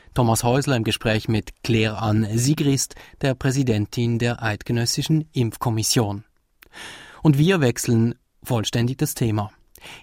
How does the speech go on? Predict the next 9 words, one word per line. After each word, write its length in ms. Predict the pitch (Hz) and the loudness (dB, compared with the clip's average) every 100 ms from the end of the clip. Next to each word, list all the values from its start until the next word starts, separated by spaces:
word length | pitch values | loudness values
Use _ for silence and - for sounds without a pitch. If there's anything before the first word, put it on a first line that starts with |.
| - | -4
Kriege 640 | - 165 170 175 151 151 - _ - | 2 2 2 2 2 0 -4 _ -2
gelten 580 | 110 117 _ 135 127 | 0 0 _ 0 0
als 360 | 120 113 113 - | 0 -2 -2 -2
das 360 | 127 120 - - | -2 -2 -4 -2
Chaos 720 | 120 104 101 110 - - - | 0 0 0 -4 -6 -8 -8
schlechthin. 640 | - 147 127 - 120 104 104 | -4 -2 -2 -4 -4 -4 -8
Sie 140 | - 113 | -10 -8
sind 260 | 110 104 - | -4 -6 -4
unberechenbar, 1000 | 143 165 160 147 143 - 139 131 120 127 | 2 2 4 2 0 2 4 4 4 0